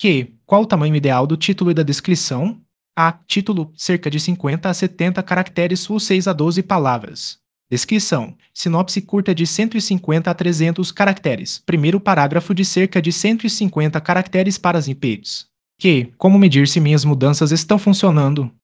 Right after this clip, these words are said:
A. Use estatísticas do host e dados do Google Apple. Veja aumento de plays, impressões, cliques no feed e posição em resultados. Integre esses dados a rotinas de análise de S E O técnico para identificar melhorias.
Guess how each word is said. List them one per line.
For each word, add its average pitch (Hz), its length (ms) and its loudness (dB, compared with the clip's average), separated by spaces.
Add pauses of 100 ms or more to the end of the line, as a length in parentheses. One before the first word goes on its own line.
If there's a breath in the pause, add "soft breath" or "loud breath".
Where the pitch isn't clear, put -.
(200)
A. 165 220 0 (120)
Use 175 200 2
estatísticas 180 640 0
do 143 120 0
host 180 280 0
e - 20 2
dados 151 320 2
do 175 120 0
Google 180 300 0
Apple. 127 380 -4 (320)
Veja 160 200 2
aumento 190 320 4
de 160 100 0
plays, 135 500 -2
impressões, 170 680 0
cliques 208 480 -2
no 185 100 4
feed 180 280 -2
e - 20 0
posição 202 500 0
em 175 60 4
resultados. 165 880 0 (320)
Integre 165 400 0
esses 185 180 0
dados 151 360 2
a 143 40 2
rotinas 160 480 -2
de 160 120 -2
análise 165 400 0
de 160 200 -6
S 185 220 0
E 180 60 4
O 175 80 4
técnico 175 480 -2
para 185 180 -2
identificar 202 560 0
melhorias. 147 800 -2